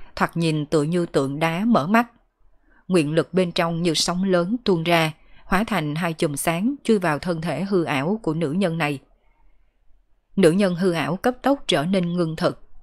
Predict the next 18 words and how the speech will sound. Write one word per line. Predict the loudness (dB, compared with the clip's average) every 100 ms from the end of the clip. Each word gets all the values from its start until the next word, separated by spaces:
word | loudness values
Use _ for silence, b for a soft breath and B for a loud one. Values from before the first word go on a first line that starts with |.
| 2
biến | 4 4
thành | 2 -2 0
nữ | 0
nhân | 0 0 -2 -4
mặc | -6
váy | -2 -2 0 -2
phấn | -2 0
hồng. | 2 2 0 -6 -16 -20 -20 _ 0
Tay | 0
nàng | 2 0 -2 -2
nắm | -2 0
một | 0 0
cành | -2 -2
cây | 0 0 0 -8 -6
có | -2 0 0
năm | 0 0
phân | -2 -2 0
nhánh, | 0 0